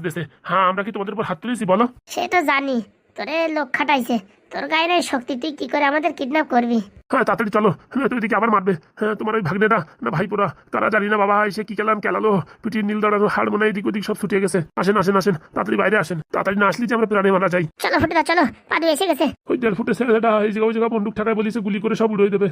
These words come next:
Speaker 1: ভয়তে আমার পিন্ডি চটকাই গেছে।
Speaker 2: শালা ঢ্যাবনা, তুই আর আমি কিচ্ছু করতে পারলাম না। পাদু আসে পাঁচ মিনিটের ভিতরে খেল খতম করে দিয়েছে, একটা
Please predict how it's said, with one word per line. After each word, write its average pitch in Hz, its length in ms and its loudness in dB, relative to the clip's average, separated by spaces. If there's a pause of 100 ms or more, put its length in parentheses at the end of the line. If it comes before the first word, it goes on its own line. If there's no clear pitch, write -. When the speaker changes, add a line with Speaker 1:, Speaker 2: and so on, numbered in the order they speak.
(340)
Speaker 1:
ভয়তে 208 280 -4
আমার 208 140 -2
পিন্ডি 196 240 -2
চটকাই 190 320 -2
গেছে। 196 160 -2 (220)
Speaker 2:
শালা 254 220 0 (120)
ঢ্যাবনা, 247 340 2 (440)
তুই 262 220 -6
আর 302 120 0
আমি 320 100 0 (100)
কিচ্ছু 330 340 -4
করতে 269 280 0
পারলাম 226 320 2
না। 208 60 0 (400)
পাদু 254 240 0 (120)
আসে 277 180 0 (100)
পাঁচ 254 220 2
মিনিটের 285 340 -4
ভিতরে 320 240 4 (360)
খেল 302 240 0
খতম 247 320 0
করে 262 180 0
দিয়েছে, 254 220 0 (320)
একটা 277 140 0